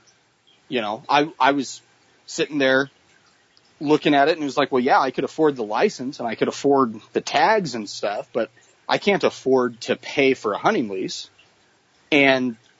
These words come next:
there was no public land near me to go. You, you mentioned Pennsylvania, and, you know, part of what initially got me thinking about all of these things was about a year, year and a half, maybe two years ago,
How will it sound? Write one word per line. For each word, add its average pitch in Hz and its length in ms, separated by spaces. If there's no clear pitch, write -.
there 135 180
was 131 280
no 123 360
public 120 380
land 123 440
near 113 220
me 113 140
to 104 80
go. 123 320
You, 135 240
you 165 240
mentioned 156 400
Pennsylvania, 127 880
and, 113 460
you 131 80
know, 113 100
part 214 340
of 170 160
what 156 360
initially 143 560
got 139 320
me 131 100
thinking 147 400
about 117 280
all 107 180
of 104 80
these 104 160
things 104 240
was 104 260
about 127 280
a 113 40
year, 180 600
year 170 240
and 330 80
a - 40
half, 147 380
maybe 127 200
two 139 180
years 135 240
ago, 104 320